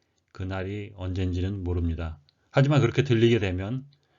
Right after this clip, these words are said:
왜 그런 것들이 왜 들리지 않았는지 정말 이해가 안 되는 날이,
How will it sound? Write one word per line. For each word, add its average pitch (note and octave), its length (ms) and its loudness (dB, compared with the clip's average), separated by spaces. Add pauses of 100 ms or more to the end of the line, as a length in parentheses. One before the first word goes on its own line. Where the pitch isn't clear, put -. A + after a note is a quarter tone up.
(220)
왜 C#3+ 260 2
그런 B2+ 220 0
것들이 A#2 360 -2
왜 G#2+ 220 0
들리지 B2 360 0
않았는지 F#2 560 -4
정말 G2 520 -8
이해가 G2+ 400 -4
안 F2+ 100 -6
되는 F#2 260 -6
날이, F2 420 -8